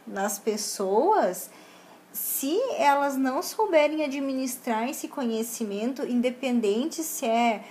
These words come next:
A, a, a moça do cafezinho, independente se é a recepcionista, independente se for o, o, o gerente de,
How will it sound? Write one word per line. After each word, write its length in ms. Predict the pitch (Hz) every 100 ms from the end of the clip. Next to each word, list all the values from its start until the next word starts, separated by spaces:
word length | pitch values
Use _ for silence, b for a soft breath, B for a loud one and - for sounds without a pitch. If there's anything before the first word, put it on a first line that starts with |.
| B - -
A, 540 | 214 202 190 160 190 190
a, 120 | 196
a 60 | 202
moça 380 | 202 214 220 240
do 100 | 240
cafezinho, 1000 | 233 233 220 208 190 208 240 233 208 190
independente 880 | 202 208 220 208 196 208 247 247
se 280 | 240 - 240
é 180 | 214 220
a 40 |
recepcionista, 1200 | 233 226 233 233 - 202 190 214 240 233 - 196 180 B B B -
independente 760 | 214 220 214 226 208 208 254 269
se 200 | - 269
for 480 | - - 226 240 240
o, 40 |
o, 600 | - 226 190 214 220 185
o 60 | 220
gerente 1040 | 196 220 208 214 277 349 359 - 269 240
de, 640 | 214 214 220 202 185 180